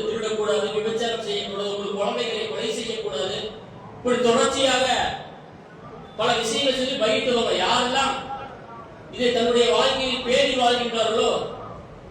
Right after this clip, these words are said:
அவர்களுக்கு உண்டான கூலி அல்லாஹ்விடம் உள்ளது. யாரெல்லாம் இந்த விஷயத்தில் அத்துமீறி இந்த உலகத்தில் செய்து விடுகிறார்களோ, அது செய்ததன் காரணமாக இந்த உலகத்தில் தண்டிக்கப்பட்டார்கள் என்றால்,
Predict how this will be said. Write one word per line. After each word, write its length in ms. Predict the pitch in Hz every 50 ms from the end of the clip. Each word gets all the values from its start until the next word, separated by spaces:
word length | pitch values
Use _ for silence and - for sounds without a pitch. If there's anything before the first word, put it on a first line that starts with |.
| - - - - - - -
அவர்களுக்கு 380 | - 208 240 254 254 254 247 247
உண்டான 260 | 247 269 294 277 262
கூலி 340 | 269 262 247 269 262 262 247
அல்லாஹ்விடம் 640 | 220 - 233 254 269 247 240 247 247 269 247 214 208
உள்ளது. 320 | 214 214 202 196 180 196
யாரெல்லாம் 640 | - 147 - - - 240 247 247 247 269 269 262 254 240
இந்த 140 | - 233 226
விஷயத்தில் 640 | 233 220 247 269 269 254 - 254 233 190 - - - 180
அத்துமீறி 760 | 185 - - 262 240 233 247 262 254 247 240 - - - - - - - - - - - - - - -
இந்த 160 | 220 247 233
உலகத்தில் 420 | 233 247 - 277 277 - 262 240
செய்து 280 | - 226 233 226 226 262
விடுகிறார்களோ, 720 | 254 247 233 233 226 220 214 214 220 - - - - - - - - - - - - - - - - - - - - - - - - - - -
அது 200 | 214 226 226 226
செய்ததன் 400 | 226 254 233 269 277 269 247 240
காரணமாக 580 | 233 240 240 240 240 240 240 240 - 277 277
இந்த 280 | 254 233 233 226 226 220
உலகத்தில் 560 | 220 233 - - - 269 - - 262 254 -
தண்டிக்கப்பட்டார்கள் 920 | 214 220 247 254 247 240 254 262 240 254 233 233 233 240 233 233 220 208 196
என்றால், 320 | 202 196 208 240 277 277